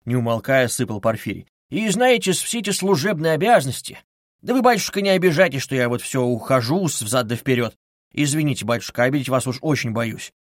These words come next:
А мыться он так мне просто необходим-с. Все сижу и уж так рад походить минут пять.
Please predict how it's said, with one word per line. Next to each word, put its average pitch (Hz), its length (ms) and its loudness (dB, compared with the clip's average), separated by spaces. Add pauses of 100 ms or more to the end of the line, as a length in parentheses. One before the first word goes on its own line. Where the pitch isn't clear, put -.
(160)
А 131 220 2
мыться 160 340 0
он 185 240 2
так - 160 -4
мне 156 160 0
просто 147 300 -2
необходим-с. 147 760 -2 (420)
Все 147 140 -6
сижу 220 480 0
и 247 100 0
уж 233 300 -2
так 233 300 4
рад 220 240 2
походить 196 420 -4
минут 180 260 0
пять. 127 280 -4